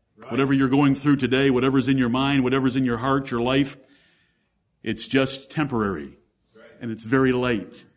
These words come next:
Speaker 2: What is coming is an exceeding and eternal weight of glory. Verse eighteen, "While we look not at the things which are seen," see, this is walking by faith, not by sight. "We look not at the things which are seen,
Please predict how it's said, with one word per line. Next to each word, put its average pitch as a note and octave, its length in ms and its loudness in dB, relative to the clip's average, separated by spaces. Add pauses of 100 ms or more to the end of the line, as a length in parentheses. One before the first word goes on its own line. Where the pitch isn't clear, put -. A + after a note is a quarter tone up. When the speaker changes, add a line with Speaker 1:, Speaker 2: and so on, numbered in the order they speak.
Speaker 2:
What C3 120 -2
is A#2 160 -2
coming C#3+ 480 0
is A#2+ 160 -4
an A2+ 80 -4
exceeding C#3+ 560 -4
and A#2 80 -4
eternal A2+ 680 -4
weight A#2+ 400 -4 (340)
of G#2+ 220 -8
glory. G2 540 -2 (640)
Verse C3 280 2
eighteen, B2 500 0
"While A#2+ 180 2
we A#2+ 120 0
look B2+ 300 0
not C3 160 0
at C#3+ 80 -4
the D#3 80 -2
things D#3+ 300 -2
which D#3+ 160 -4
are E3+ 120 0
seen," A#2+ 680 -2 (180)
see, C3 200 0
this D3 180 2
is C#3+ 100 -6
walking D#3+ 340 0
by C#3+ 160 2
faith, D3 380 0
not B2+ 180 -2
by C3+ 140 0
sight. C3+ 460 -4 (500)
"We C3+ 160 6
look C#3 260 4
not C#3+ 180 2
at E3+ 80 0
the D#3 120 0
things F3 320 2
which E3 160 0
are C#3+ 160 0
seen, C3 720 0